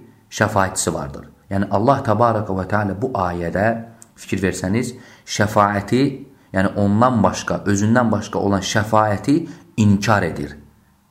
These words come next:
Yəni izni olmadan olan şəfaəti. Yəni O şəfaət ki,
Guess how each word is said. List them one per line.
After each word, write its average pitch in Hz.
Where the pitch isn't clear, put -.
Yəni 135
izni 113
olmadan 113
olan 101
şəfaəti. -
Yəni 101
O 127
şəfaət 107
ki, 165